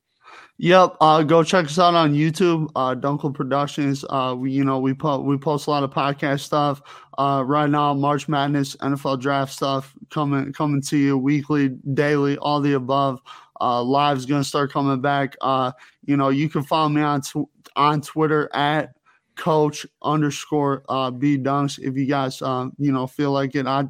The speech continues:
I always drop sports takes, stuff like that. Uh, but yeah, make sure to go check us out. Also, make sure to go check out Off the Ball Network, uh,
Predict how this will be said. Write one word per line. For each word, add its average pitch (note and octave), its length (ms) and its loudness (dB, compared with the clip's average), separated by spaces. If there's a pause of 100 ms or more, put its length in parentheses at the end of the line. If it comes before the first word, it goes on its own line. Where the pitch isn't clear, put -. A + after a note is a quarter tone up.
I C3 140 0
always C#3 180 0
drop C3+ 300 0
sports C#3 400 -4
takes, C3+ 380 -4 (260)
stuff D3 340 -2
like C#3+ 260 0
that. C#3 320 0 (280)
Uh, C#3 140 2
but C3+ 100 2
yeah, D#3+ 180 4
make D#3 240 2
sure E3 200 0
to D3 40 2
go D3 180 2
check D3 240 -2
us C#3+ 160 -4
out. D#3 200 2
Also, F3 340 2
make D#3 220 2
sure D#3 180 0
to C#3+ 40 0
go C#3+ 160 2
check D3 200 -2
out C3+ 100 -2
Off C#3 240 -2
the C3+ 60 -10
Ball C3 200 -2
Network, C3 440 -2 (380)
uh, - 140 -6